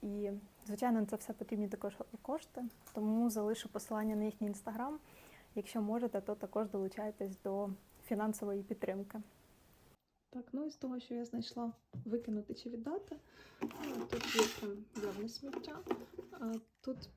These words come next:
протерміновані терміни придатності, також знайшла в дорожній косметичці. А, біжутерія, яка вже ні на що не схожа. А це, до речі, смішно. Це такі, знаєте, раніше були пахнючки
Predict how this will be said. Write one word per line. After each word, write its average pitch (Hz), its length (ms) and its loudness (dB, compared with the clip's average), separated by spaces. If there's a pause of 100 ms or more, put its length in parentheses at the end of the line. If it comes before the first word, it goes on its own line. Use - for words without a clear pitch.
протерміновані 214 1000 -2 (120)
терміни 202 360 -6
придатності, 214 720 -6
також 285 300 -6
знайшла 269 400 -6 (100)
в 240 300 -4
дорожній 233 600 0
косметичці. 233 800 -6 (960)
А, 285 60 -8 (680)
біжутерія, 220 640 -2 (240)
яка 262 240 -6
вже 269 200 -4
ні 247 140 -2
на 254 120 -4
що - 160 -12
не 247 120 -4
схожа. 254 440 -8 (1400)
А 214 160 -4
це, 226 140 0
до 208 100 -2
речі, 208 400 -6 (300)
смішно. 208 500 -8 (840)
Це 220 80 6
такі, 202 380 0
знаєте, 247 300 -6
раніше 214 280 -2
були 202 240 0
пахнючки 214 720 -4